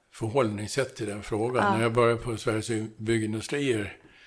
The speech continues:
Speaker 1: eh, för då, eh, trettio år sedan, eller vad det kan bli, början på nittiotalet i alla fall, då, eh, fanns det ju företrädare för branschen som sa att, "Ja, men det här med miljö,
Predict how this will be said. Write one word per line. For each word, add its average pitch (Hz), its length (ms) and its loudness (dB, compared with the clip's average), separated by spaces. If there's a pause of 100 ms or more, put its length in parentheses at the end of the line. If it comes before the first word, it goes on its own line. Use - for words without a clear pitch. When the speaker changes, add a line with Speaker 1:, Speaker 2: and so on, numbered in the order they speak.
(540)
Speaker 1:
eh, 104 560 -4
för 95 300 -6
då, 98 420 -2
eh, 95 460 -4
trettio 104 400 -2
år 131 140 4
sedan, 95 280 -6 (140)
eller 104 140 -8
vad 98 100 -6
det 92 80 -8
kan 101 100 -8
bli, 95 180 -6 (340)
början 104 180 -4
på 104 60 -8
nittiotalet 113 680 -4
i - 20 -6
alla 101 120 -8
fall, 98 220 -10 (220)
då, 120 440 2
eh, 117 120 2 (560)
fanns 110 300 -4
det - 100 -4
ju 170 160 -2
företrädare 117 500 -2
för 117 140 -8
branschen 110 580 -4
som 107 140 -10
sa 107 160 -6
att, 101 140 -8
"Ja, 107 60 -6
men 104 200 -6
det 101 80 -6
här 113 120 -4
med 104 160 -4
miljö, 123 360 2